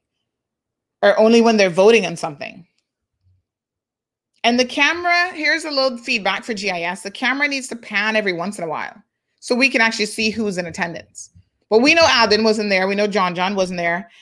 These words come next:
Where's Barbara? Where is, um, David? I think they're the ones who sit next to Mister Hugh. They're missing. Who else is on the, on the opposition side?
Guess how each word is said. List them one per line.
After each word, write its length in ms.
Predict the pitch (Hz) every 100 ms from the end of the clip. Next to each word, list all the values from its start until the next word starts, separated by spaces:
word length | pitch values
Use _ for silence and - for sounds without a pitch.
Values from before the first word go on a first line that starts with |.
| _
Where's 300 | 185 240 285
Barbara? 720 | 226 226 208 202 208 220 311 - _ _ _ _ _ _ _ _ -
Where 400 | 208 233 254 262
is, 380 | - 233 220 220
um, 480 | 208 202 185 180
David? 580 | 180 208 190 180 233 349 _ _ _ _ _ _ _ _ _ _ 196
I 80 |
think 220 | 202 220 214
they're 160 | 220
the 80 | 214
ones 240 | 185 190
who 100 | 220
sit 220 | 214 220 196
next 240 | 190 -
to 120 | 196
Mister 300 | 180 175 -
Hugh. 500 | 165 190 185 247 - _ _ _ _ -
They're 220 | 185 240
missing. 580 | 240 196 - 208 359 - _ _ _ _ _ _ _ _ _ _ _ _ _
Who 140 | - 240
else 180 | 247 254
is 80 |
on 120 | 202 190
the, 220 | 185 -
on 220 | 190 185
the 180 | 180 147
opposition 540 | 180 175 170 165 165
side? 480 | 170 165 160 165 175